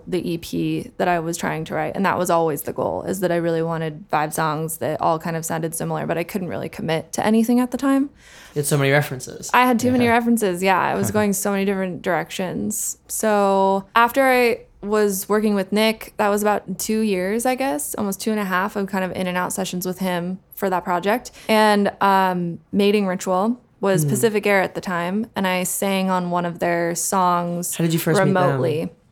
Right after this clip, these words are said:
Speaker 1: Okay, so
Speaker 2: <laughs> 'Cause that's another,
Speaker 1: I
Speaker 2: that's
Speaker 1: was
Speaker 2: a
Speaker 1: in
Speaker 2: separately
Speaker 1: <laughs>
Speaker 2: important
Speaker 1: yeah.
Speaker 2: story. And
Speaker 1: So,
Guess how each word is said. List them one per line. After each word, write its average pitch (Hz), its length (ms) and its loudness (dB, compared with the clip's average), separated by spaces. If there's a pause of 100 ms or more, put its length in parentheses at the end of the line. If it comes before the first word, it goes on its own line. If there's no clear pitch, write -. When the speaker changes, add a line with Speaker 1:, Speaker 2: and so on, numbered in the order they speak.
(140)
Speaker 1:
Okay, 220 260 2
so 190 360 2 (160)
Speaker 2:
<laughs> - 180 -8
'Cause 180 200 0 (340)
that's 196 220 4
another, 190 180 8
Speaker 1:
I 226 120 10
Speaker 2:
that's 277 100 8
Speaker 1:
was 269 120 8
Speaker 2:
a 262 40 8
Speaker 1:
in 254 60 6
Speaker 2:
separately 285 400 8
Speaker 1:
<laughs> - 60 6
Speaker 2:
important 254 360 8
Speaker 1:
yeah. 143 60 -6
Speaker 2:
story. 139 500 4
And 131 180 0
Speaker 1:
So, 240 580 6